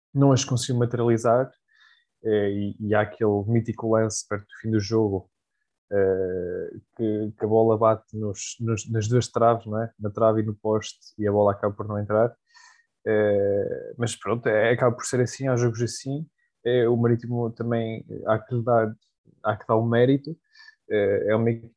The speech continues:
que, que, que esteve bem e que promove sempre o bom futebol. Eh, e destaque aqui para o, para o golo do Slimani, ele que regressa aos golos na Liga Portuguesa,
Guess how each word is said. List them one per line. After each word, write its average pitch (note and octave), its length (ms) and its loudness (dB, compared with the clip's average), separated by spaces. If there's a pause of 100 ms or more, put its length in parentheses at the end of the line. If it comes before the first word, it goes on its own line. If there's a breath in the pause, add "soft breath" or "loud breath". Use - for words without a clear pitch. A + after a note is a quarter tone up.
(160)
que, A#2 380 2
que, - 520 -12
que - 60 -10
esteve A#2 300 0
bem B2+ 300 2
e - 20 -4
que - 140 -16
promove A#2 360 -4
sempre A#2 260 -6
o A#2 40 0
bom A2+ 80 0
futebol. B2+ 500 -2 (580 soft breath)
Eh, A#2+ 540 2
e A2 480 -4
destaque A#2+ 380 -2
aqui A#2 180 -4
para A#2 180 -2
o, A2 140 2
para A#2 160 -2
o A2+ 60 4
golo A#2 160 2
do A2 80 -4
Slimani, A#2 600 -2
ele A2+ 260 0 (180)
que A2+ 260 -2 (240)
regressa A#2+ 540 2
aos G#2 140 0
golos A2+ 360 2
na G#2+ 120 -8
Liga G#2+ 200 0
Portuguesa, B2 760 -2